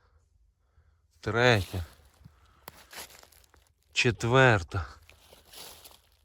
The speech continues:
П'ята. Шоста. Сьома. А он, бачу, ще.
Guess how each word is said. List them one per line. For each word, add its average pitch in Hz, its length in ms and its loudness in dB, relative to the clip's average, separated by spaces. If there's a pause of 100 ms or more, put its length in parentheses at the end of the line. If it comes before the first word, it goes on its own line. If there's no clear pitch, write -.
(100)
П'ята. 104 720 0 (1080)
Шоста. 107 800 0 (840)
Сьома. 123 800 4 (1300)
А 135 220 2
он, 113 200 2
бачу, 123 400 4
ще. 113 360 4